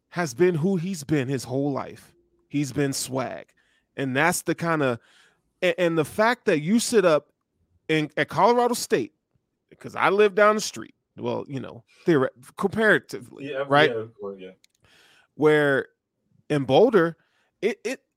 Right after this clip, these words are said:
Speaker 1: for De-, first of all, for Deion to be coaching where he is in Boulder is a big deal because Boulder's kind of racist, even though they're, they're progressive,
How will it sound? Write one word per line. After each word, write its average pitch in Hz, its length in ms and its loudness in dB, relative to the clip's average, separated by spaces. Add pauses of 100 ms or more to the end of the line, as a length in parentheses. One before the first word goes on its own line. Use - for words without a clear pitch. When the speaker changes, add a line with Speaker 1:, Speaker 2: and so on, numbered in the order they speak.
(120)
Speaker 1:
for 196 300 2
De-, 208 160 -4
first 320 260 -2
of 143 80 -6
all, 135 80 0
for 147 180 -6
Deion 220 380 -2
to 160 60 -2
be 143 160 -2
coaching 170 400 -2
where 139 160 -2
he 139 160 -4
is 135 160 -4
in 123 80 -6
Boulder 120 260 -2
is 113 120 -6
a 104 40 -8
big 117 360 -10
deal 117 220 -8
because 113 320 -10
Boulder's 208 420 0
kind 208 200 -8
of 180 80 -6
racist, 190 360 -6
even 254 260 -2
though 247 140 4
they're, 202 260 4
they're 143 160 2
progressive, 151 720 -2